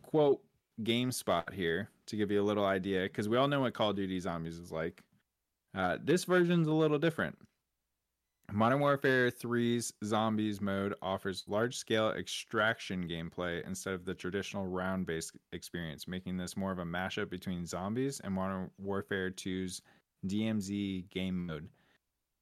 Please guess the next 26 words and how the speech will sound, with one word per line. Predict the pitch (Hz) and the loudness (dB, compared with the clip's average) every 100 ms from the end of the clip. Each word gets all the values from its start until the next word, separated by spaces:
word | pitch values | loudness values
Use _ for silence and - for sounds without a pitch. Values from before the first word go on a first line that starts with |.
| _ | _
This | 113 113 | -2 2
mode | 120 120 | 2 2
is | 113 | 0
designed | - 101 104 110 110 | -2 0 2 2 0
for | 101 | -2
trios | 87 - 113 127 139 156 156 | -4 -2 2 4 4 2 0
in | 98 95 | -2 -2
a | |
P | 85 101 104 | -4 -4 -4
V | 107 - | -4 -4
E | 104 104 | -4 -2
environment | 92 92 95 110 127 127 - | -2 0 0 0 -2 -4 -6
where | 101 | -4
you | 98 | -4
can | 104 | -2
also | 98 101 95 | -2 -2 -4
team | - 110 | -4 -2
up | 107 104 | -2 -2
with | 98 - | -6 -6
other | 98 104 | -4 -2
squads, | 98 - 98 95 98 98 - _ _ _ _ - | -2 -2 0 0 -2 -4 -16 _ _ _ _ -4
as | 95 90 | -2 0
matches | 101 107 - 104 | 0 0 0 -4
feature | - 104 92 95 | -2 -4 0 0
up | 95 | -2
to | - | -4